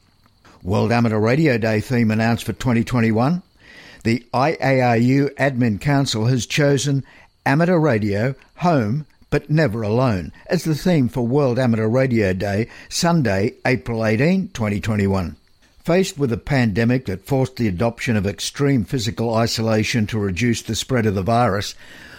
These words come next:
the worldwide amateur radio community responded positively to overcome the resulting social isolation. In the days and weeks following the onset of the pandemic,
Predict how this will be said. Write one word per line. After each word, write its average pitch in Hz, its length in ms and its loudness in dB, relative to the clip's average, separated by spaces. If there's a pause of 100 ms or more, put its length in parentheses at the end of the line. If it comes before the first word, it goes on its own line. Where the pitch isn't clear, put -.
the 120 100 0
worldwide 127 840 0
amateur 117 320 0
radio 120 420 0
community 104 580 0 (220)
responded 151 640 -2
positively 113 640 0
to 131 240 -2 (100)
overcome 143 580 0
the 117 100 2
resulting 127 640 0
social 110 440 0
isolation. 101 720 0 (720)
In 160 140 2
the 151 100 2
days 127 440 0
and 113 160 2
weeks 123 260 0
following 123 440 2
the 117 100 4
onset 127 440 0
of 95 120 0
the 92 60 -8
pandemic, 107 640 0